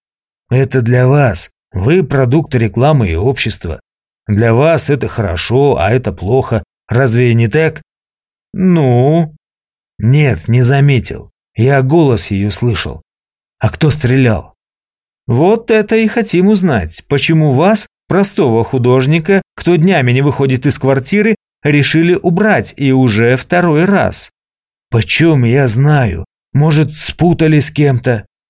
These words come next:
Следователь не один час задавал вопросы, а девушка,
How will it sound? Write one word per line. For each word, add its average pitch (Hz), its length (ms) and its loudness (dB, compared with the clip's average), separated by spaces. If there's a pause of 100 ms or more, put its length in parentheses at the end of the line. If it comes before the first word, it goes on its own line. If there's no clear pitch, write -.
(800)
Следователь 170 640 0
не 139 80 2
один 135 340 2
час 143 300 0
задавал 117 420 2
вопросы, 135 580 0 (260)
а 104 140 0
девушка, 151 560 0